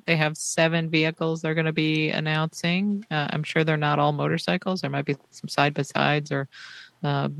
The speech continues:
but, uh, but anyway, if you wanna see what, uh, Kawasaki, if you wanna be there at the, at, at dawn <laughs> to, um,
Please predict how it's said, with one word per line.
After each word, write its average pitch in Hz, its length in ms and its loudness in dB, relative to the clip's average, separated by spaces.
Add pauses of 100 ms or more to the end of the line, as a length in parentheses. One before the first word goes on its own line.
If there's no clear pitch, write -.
(140)
but, 139 280 2
uh, 143 280 4
but 143 100 -4
anyway, 190 320 6
if 180 140 2
you 160 80 2
wanna 160 160 2
see - 180 -2
what, 156 220 2 (100)
uh, 151 220 0
Kawasaki, 156 720 -2
if - 80 -8
you 151 100 2
wanna 156 160 2
be 170 160 4
there 160 240 6
at 151 160 2
the, 143 240 2 (540)
at, 151 100 -6 (140)
at 156 240 2
dawn 165 600 6
<laughs> - 40 -14
to, 208 440 6
um, 226 280 8